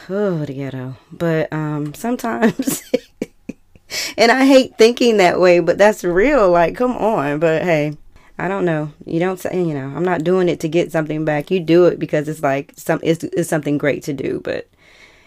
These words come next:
a lot of people go and do it for different reasons, I guess. But hey, you gotta get it how you live these days. Food has really gone up. I'm just going grocery shopping the other day, and a lot of that stuff has really gone up. Like, a lot, like, two dollars more on, on certain things.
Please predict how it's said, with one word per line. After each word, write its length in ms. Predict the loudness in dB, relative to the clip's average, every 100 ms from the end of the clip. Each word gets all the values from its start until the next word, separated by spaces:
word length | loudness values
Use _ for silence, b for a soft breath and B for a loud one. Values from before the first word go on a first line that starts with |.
| b b
a 80 | -8
lot 180 | -6 -8
of 80 |
people 260 | -8 -8 -6
go 340 | -4 -4 -4
and 160 | -4 -4
do 160 | -4 -6
it 100 | -6
for 140 | -8
different 320 | -8 -6 -4
reasons, 320 | -4 -6 -8
I 100 | -8
guess. 340 | -10 -10 -12 -14
But 280 | -10 -10 -8
hey, 340 | -6 -6 -8
you 120 | -10
gotta 160 | -6 -4
get 160 | -4 -4
it 80 |
how 80 | -6
you 160 | -6 -6
live 200 | -8 -8
these 180 | -8 -6
days. 280 | -6 -6
Food 260 | -4 -2 -2
has 200 | -4 -4
really 480 | -4 -2 -2 -6 -10 -10
gone 300 | -8 -6 -6
up. 220 | -8 -6
I'm 180 | -6 -4
just 160 | -6 -12 -10
going 220 | -6 -4
grocery 240 | -4 -8 -6
shopping 300 | -6 -4 -6
the 100 | -6
other 160 | -6
day, 400 | -4 -4 -4 -6
and 580 | -6 -6 -6 -8 -10 -14 _ b b b b
a 140 | -4
lot 180 | -2 0
of 80 | -2
that 140 | -4
stuff 240 | -6 -8 -6
has 240 | -8 -8
really 280 | -6 -6 -6
gone 300 | -8 -10 -10
up. 260 | -12 -12 -16 _ -20 -20 _
Like, 220 | -10 -8
a 60 | -6
lot, 200 | -6 -6
like, 180 | -6 -4
two 160 | -2
dollars 380 | -2 -2 -4 -4
more 360 | -6 -6 -8 -10
on, 220 | -8 -6
on 200 | -6 -8
certain 380 | -6 -4 -4 -4
things. 500 | -8 -8 -10 -14 -18